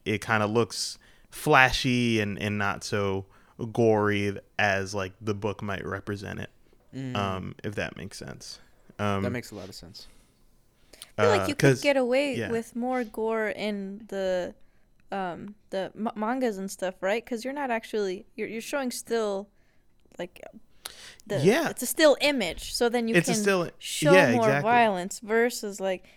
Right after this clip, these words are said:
Speaker 3: here it is animated, and then it's kinda
Speaker 1: And it's
Speaker 3: it's
Speaker 1: shown on
Speaker 3: just, yeah.
Speaker 1: Saturdays, <laughs>
Speaker 3: Exactly.
Speaker 1: Saturday mornings.
Speaker 3: <laughs>
Speaker 1: The fucking kid, yeah.
Speaker 3: Yeah.
Speaker 1: It,
Speaker 2: Oh, you have
Speaker 1: it,
Speaker 2: to have
Speaker 1: and
Speaker 2: the
Speaker 1: that's
Speaker 2: voice actors scream in agony.
Speaker 3: <laughs> Yeah. Oh my God.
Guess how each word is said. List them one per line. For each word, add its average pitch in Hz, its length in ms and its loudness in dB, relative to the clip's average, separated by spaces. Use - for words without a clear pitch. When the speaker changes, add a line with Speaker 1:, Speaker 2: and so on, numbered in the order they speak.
Speaker 3:
here 226 240 0
it 214 80 -2
is 196 220 -4
animated, 190 880 -2
and 190 160 -4
then 185 140 -4
it's 185 180 -10
kinda 202 640 -2
Speaker 1:
And 131 140 4
it's 139 160 0
Speaker 3:
it's - 80 2
Speaker 1:
shown 139 260 4
on 123 160 2
Speaker 3:
just, 110 280 -6
yeah. - 60 4
Speaker 1:
Saturdays, 127 840 6
<laughs> - 240 -20
Speaker 3:
Exactly. 247 340 0
Speaker 1:
Saturday - 440 8
mornings. - 480 10
Speaker 3:
<laughs> 403 100 4
Speaker 1:
The 262 560 4
fucking 127 320 6
kid, 135 260 2
yeah. 165 200 8
Speaker 3:
Yeah. 214 220 6
Speaker 1:
It, 170 120 12
Speaker 2:
Oh, 123 60 6
you 170 60 12
have 170 80 12
Speaker 1:
it, - 20 -8
Speaker 2:
to 151 60 4
have 143 100 8
Speaker 1:
and 175 100 8
Speaker 2:
the 196 40 12
Speaker 1:
that's 214 80 10
Speaker 2:
voice 127 240 6
actors 143 460 6
scream 123 520 -4
in 117 100 -4
agony. 110 520 0
Speaker 3:
<laughs> - 320 -2
Yeah. 226 920 8
Oh 233 240 4
my 226 240 2
God. 202 460 4